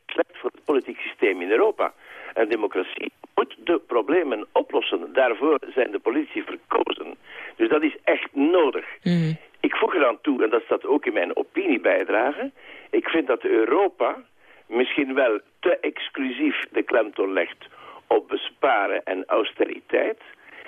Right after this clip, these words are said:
Speaker 1: En te weinig een politiek van economische relance...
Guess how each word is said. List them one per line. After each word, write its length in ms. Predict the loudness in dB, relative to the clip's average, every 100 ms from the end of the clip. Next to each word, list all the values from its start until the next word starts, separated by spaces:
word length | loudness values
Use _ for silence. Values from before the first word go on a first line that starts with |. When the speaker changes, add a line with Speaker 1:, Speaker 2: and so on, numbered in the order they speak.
| -10 -4
Speaker 1:
En 140 | -2
te 80 | 0 -2 -4 _ -10
weinig 320 | -8 -4 -6 -8 -18 -20 -20 -20 _ _ _
een 180 | -2 0
politiek 480 | 2 0 -2 -4 0
van 200 | 0 2
economische 640 | 0 2 2 2 2 2
relance... 720 | 2 2 2 0 -2 -2 -4